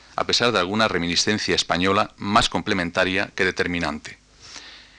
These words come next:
Esto es una obviedad, por supuesto, es una genialidad, pero sí quiero dejar claro desde el principio algunos, mm, algunos elementos comunes para entendernos. Mozart y Rossini fueron dos músicos a los que Bizet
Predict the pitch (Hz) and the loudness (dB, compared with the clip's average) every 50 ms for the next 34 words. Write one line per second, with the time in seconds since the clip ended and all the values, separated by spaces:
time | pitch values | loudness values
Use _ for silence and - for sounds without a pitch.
0 | - - - _ _ - - - 95 - - 92 87 85 78 87 87 87 98 123 | -20 -20 -20 _ _ -8 -4 -4 -2 -2 0 0 -2 -2 -2 -2 0 0 0 0
1 | - - - 82 - - 76 87 90 - - 92 - 92 85 - - 87 87 95 | -2 -2 -6 -6 -6 -4 -4 -4 -4 -4 -4 -4 -4 -4 -4 -4 -2 -2 0 0
2 | 101 98 92 90 95 107 110 - - - 87 80 - - - - - 110 98 90 | 2 2 2 2 2 2 0 -2 -4 -2 -2 0 -2 -2 -2 2 4 4 4 4
3 | 80 - - 98 101 113 - - _ _ _ _ _ _ _ - 113 110 104 90 | 4 2 2 0 0 0 -4 -10 _ _ _ _ _ _ _ 0 2 4 4 4
4 | 85 85 101 101 - 95 90 85 - 98 87 - 101 107 101 - - - - - | 2 2 0 -2 -2 -2 -4 -4 -4 -6 -4 0 0 0 0 -2 -8 -18 -20 -20
5 | - - - - 80 80 87 92 95 95 95 92 - - - - - - - - | -20 -18 -10 -10 -8 -6 -4 -2 0 0 0 0 0 0 0 -2 -4 -8 -12 -14
6 | - 98 - - - - - - - 95 95 101 104 - 107 95 92 95 98 - | -14 -12 -12 -12 -12 -14 -14 -12 -10 -6 -4 -2 -2 0 0 0 0 -2 -2 -2
7 | 113 107 - - 95 92 95 95 98 - - - 87 85 80 - 82 78 76 76 | -2 -2 -2 -2 -4 -4 -2 -2 -2 -2 0 0 0 0 0 -2 -2 -2 -2 -6
8 | 71 73 76 - - - - - _ - _ _ _ _ _ - - - - - | -6 -8 -10 -8 -8 -10 -10 -12 _ -20 _ _ _ _ _ -20 -20 -18 -18 -18
9 | - - - - - - - - - - - - - - - - - - - 127 | -18 -18 -20 -20 -20 -20 -20 -20 -20 -20 -20 -20 -20 -20 -20 -20 -20 -2 2 2
10 | 143 - 156 143 131 123 113 110 - 139 147 147 151 165 160 - - - - 117 | 4 8 8 8 8 8 6 4 4 4 2 2 2 0 0 -2 -6 -2 2 2
11 | 120 117 110 107 104 110 113 113 110 - 117 - - 127 131 127 - - - - | 4 4 4 4 2 2 2 0 0 0 -2 0 2 2 2 2 0 -2 0 0
12 | 107 98 - - - 95 90 92 - - 117 117 - | 0 0 0 0 -2 0 2 2 4 4 2 2 2